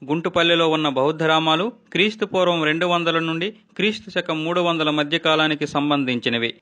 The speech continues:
బుద్ధుని ప్రతిమలేవి లేకపోవడం వలన ఇవి ముఖ్యంగా హీనయానం కాలానికి చెందినవి అనిపిస్తున్నది.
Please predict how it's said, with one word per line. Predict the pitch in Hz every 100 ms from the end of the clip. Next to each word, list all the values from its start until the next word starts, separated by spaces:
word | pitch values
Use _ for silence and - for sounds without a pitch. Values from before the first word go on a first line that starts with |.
| 131
బుద్ధుని | 143 170 208 202
ప్రతిమలేవి | 180 170 196 196 185 180
లేకపోవడం | 151 160 175 170 165 165
వలన | 160 160 175 208 -
ఇవి | 165 160
ముఖ్యంగా | 165 165 190 185 170 135
హీనయానం | 160 190 202 196 185 180
కాలానికి | 175 170 170 165 156 151 156
చెందినవి | 156 151 151
అనిపిస్తున్నది. | - 139 135 120 131 123 120 120